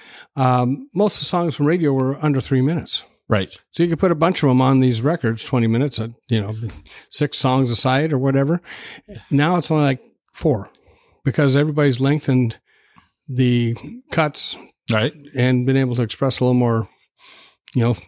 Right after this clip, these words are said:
Speaker 1: what there, what was ever going on in their mind anyway.
Speaker 2: All right. So you and I are about the same age. So I'm gonna ask
Speaker 1: Yeah.
Speaker 2: you to think back. I can remember the first three C Ds I bought.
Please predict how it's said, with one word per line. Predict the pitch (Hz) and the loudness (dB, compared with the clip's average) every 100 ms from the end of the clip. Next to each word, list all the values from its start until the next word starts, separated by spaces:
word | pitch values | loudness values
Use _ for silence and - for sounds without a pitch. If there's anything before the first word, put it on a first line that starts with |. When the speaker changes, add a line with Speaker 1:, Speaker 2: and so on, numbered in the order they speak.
| 160 | -6
Speaker 1:
what | 120 120 156 - | -2 -2 -2 -2
there, | 120 | -2
what | 113 156 180 139 | -2 -8 -2 0
was | 123 | 2
ever | 139 123 | 0 0
going | 127 123 | 0 0
on | 117 113 | 0 0
in | |
their | 107 | 0
mind | 110 123 117 110 | 0 0 0 -2
anyway. | 107 107 104 110 - _ _ _ | -4 -4 -4 -4 -6 _ _ _
Speaker 2:
All | 127 | 0
right. | 120 | 2
So | - 175 | 2 0
you | 196 | 0
and | |
I | 151 | -2
are | 135 | -2
about | 120 113 | -4 -2
the | |
same | 107 117 110 | -2 -2 0
age. | 101 | -2
So | - | -2
I'm | 110 | -4
gonna | 113 | -4
ask | 107 165 | -2 0
Speaker 1:
Yeah. | 135 | 0
Speaker 2:
you | 101 | -2
to | |
think | 110 98 | -2 -4
back. | - 92 85 - - _ _ _ _ _ _ - | -4 -4 -6 -12 -20 _ _ _ _ _ _ -4
I | 127 | -2
can | 170 | 0
remember | 147 135 127 110 | 0 0 0 -2
the | 107 | -4
first | - - - 127 127 113 - - | -6 -12 -8 -2 0 0 -2 -4
three | 117 127 120 | 0 2 0
C | - 117 | 0 -2
Ds | 107 110 107 | -2 0 0
I | 98 92 | 0 0
bought. | 85 82 82 - | -2 -4 -4 -10